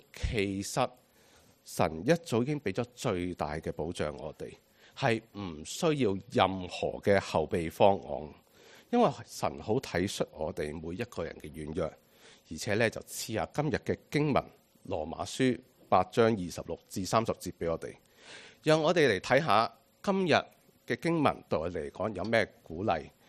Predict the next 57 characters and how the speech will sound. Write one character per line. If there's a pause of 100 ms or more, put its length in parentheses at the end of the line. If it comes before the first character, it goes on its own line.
(300)
有
咩
學
習。 (1200)
咁
首
先
我
要
講
一
講
之
前
呢，
保
羅
其
實
講
緊
啲
咩？ (640)
喺
五
至
七
章
裏 (100)
邊， (120)
其
實
保
羅
就
講
到 (200)
信
徒
呢， (140)
因
為
可
以
因
信
稱 (100)
義， (240)
就
進
入
一
個
恩
典
裏
邊，